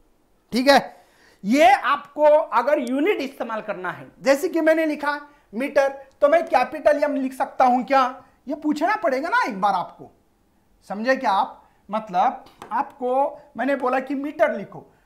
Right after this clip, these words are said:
तो यहां पे मीटर ऐसा लिखना चाहिए क्या, या हम लोग ऐसे लिखेंगे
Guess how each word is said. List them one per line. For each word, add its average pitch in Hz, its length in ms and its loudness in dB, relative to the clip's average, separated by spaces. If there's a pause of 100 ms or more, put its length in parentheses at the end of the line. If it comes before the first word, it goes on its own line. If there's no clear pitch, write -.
(180)
तो 294 140 -4
यहां 247 320 0
पे 285 220 -4
मीटर 262 600 -4
ऐसा 214 340 -4
लिखना 220 360 -8
चाहिए 185 400 -8
क्या, 151 540 -4 (360)
या 214 160 2 (240)
हम 208 200 -6
लोग 233 200 -4
ऐसे 196 480 -4
लिखेंगे 151 760 -12